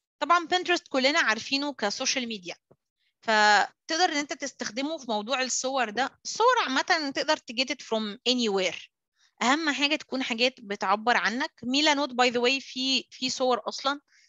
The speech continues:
تقدر ان انت تكستراكتد من ميلا نوت من جواها.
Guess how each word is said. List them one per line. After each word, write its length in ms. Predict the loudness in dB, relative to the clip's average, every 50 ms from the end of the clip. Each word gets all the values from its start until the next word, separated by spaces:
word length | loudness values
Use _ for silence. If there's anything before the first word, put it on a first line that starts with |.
| _ _ _ -16
تقدر 200 | -6 0 0 2
ان 60 | 2
انت 180 | 0 -2 -2 -4
تكستراكتد 720 | -8 -8 -10 -10 -10 -8 -4 -2 -2 -2 -2 -4 -8 -6
من 200 | -6 -6 -4 -2
ميلا 220 | -2 0 0 0 0
نوت 200 | 0 -2 -6 _ -6
من 180 | -8 -8 -8
جواها. 400 | -6 -2 0 0 0 0 -2 -6